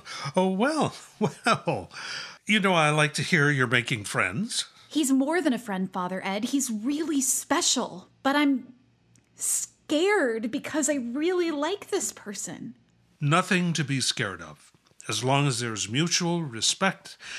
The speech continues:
Speaker 1: clear communication of boundaries, and
Speaker 2: How long does it take for an annulment to go through?
Speaker 1: Pardon?
Speaker 2: Well, I guess a divorce, though I'd prefer an annulment.
Speaker 1: Are you talking about an adult?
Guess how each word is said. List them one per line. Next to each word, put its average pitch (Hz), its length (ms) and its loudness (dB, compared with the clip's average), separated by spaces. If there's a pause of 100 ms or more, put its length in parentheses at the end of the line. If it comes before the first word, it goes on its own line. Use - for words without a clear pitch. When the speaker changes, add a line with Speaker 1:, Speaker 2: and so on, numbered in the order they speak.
(160)
Speaker 1:
clear 240 260 4
communication 147 920 2
of 104 140 -2
boundaries, 196 640 2 (500)
and 143 260 2
Speaker 2:
How - 80 4
long 659 300 2
does 539 160 0
it 254 100 -4
take 269 220 0
for 262 140 -2
an 220 140 2
annulment 185 520 0
to 247 100 -4
go 247 160 -2
through? 294 420 -4 (640)
Speaker 1:
Pardon? 151 400 0 (260)
Speaker 2:
Well, 415 480 -2
I 330 60 2
guess 359 200 -2
a 453 60 2
divorce, 180 560 -2
though 185 320 0
I'd 143 180 -4
prefer 233 360 -6
an 185 80 -2
annulment. 160 800 -6 (840)
Speaker 1:
Are 151 100 2
you 120 120 -2
talking 127 460 2
about 113 260 2
an 104 160 -2
adult? 104 560 -2